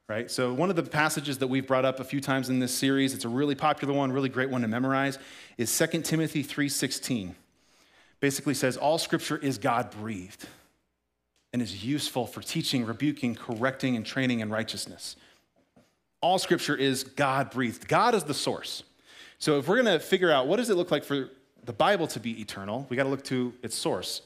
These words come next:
in God. So God is eternal. For some of us, this may seem obvious, but it's true. God is eternal. Genesis one one tells us, "In the beginning,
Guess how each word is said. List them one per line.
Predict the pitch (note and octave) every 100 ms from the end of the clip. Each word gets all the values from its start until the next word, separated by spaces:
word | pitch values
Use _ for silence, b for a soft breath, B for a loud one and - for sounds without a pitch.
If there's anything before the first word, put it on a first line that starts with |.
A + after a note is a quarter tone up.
| _
in | A#2 G#2+ G2+ b b b b _ _
God. | A#2 D#2+ C#2+ - _ _ _ _ _ _ _ _ _ - -
So | D#3 B2 - B -
God | D#3+ G3+
is | G3+
eternal. | G#3 A3 - - - _ _ _ _ _ _ _ _ _ _ _ _ _ _ _ _ _
For | -
some | C3+ D#3
of | D3+
us, | C#3+
this | C#3 C3+
may | C3
seem | B2 B2
obvious, | G#2+ G2+ B2 B2 - - _ -
but | - - -
it's | -
true. | - -
God | F2 C3 D3 D#3+
is | B2+
eternal. | B2 - D#3+ F2+ D#2+ B B B B B _ C3
Genesis | F3 F3+ F3 D#3+
one | B2 D3+ C#3
one | C3 C3 G#2+ C3+ B B B
tells | - C#3+ B2
us, | A#2+ -
"In | - G3+ G3
the | D#3+
beginning, | C#3 B2+ C#3+ G#2+ D3